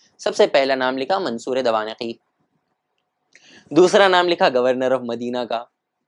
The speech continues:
तीसरा नाम जो है लिखा अब्दुल्ला अफ्ताह करके जो थे उनका,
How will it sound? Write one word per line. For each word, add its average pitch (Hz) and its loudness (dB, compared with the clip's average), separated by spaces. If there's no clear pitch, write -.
तीसरा 240 2
नाम 208 2
जो 185 0
है 190 2
लिखा 185 -2
अब्दुल्ला 151 -2
अफ्ताह - -6
करके 151 -10
जो 143 -10
थे 147 -12
उनका, 120 -12